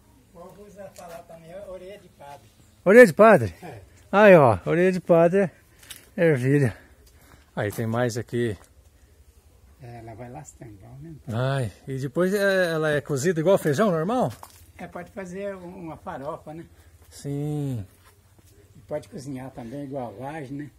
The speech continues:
Speaker 2: A babosa aqui, né?
Speaker 1: É, isso aí.
Speaker 2: Isso aqui se fala que é bom passar no cabelo também.
Speaker 1: É.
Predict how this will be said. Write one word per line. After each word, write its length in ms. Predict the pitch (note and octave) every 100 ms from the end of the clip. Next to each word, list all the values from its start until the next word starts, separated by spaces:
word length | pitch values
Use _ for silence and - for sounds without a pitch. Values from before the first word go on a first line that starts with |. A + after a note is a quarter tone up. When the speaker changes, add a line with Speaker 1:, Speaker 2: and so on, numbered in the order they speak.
| _ _ _ _ _ _ _
Speaker 2:
A 140 | - D#3
babosa 400 | C3 A2+ A#2 A2
aqui, 160 | B2
né? 180 | A2 D#3 E3+
Speaker 1:
É, 200 | B2+ A2
isso 200 | G#2 -
aí. 60 | A2 - - _ _
Speaker 2:
Isso 140 | - D3+
aqui 160 | F#3+
se 80 | F3+
fala 160 | G3+ F#3+
que 80 |
é 40 | F#3+
bom 140 | F3+
passar 280 | F3+ E3+ F3+
no 80 | F3+
cabelo 320 | F3+ D3+ D#3
também. 340 | E3 C#3 B2+ C#3 - -
Speaker 1:
É. 200 | C3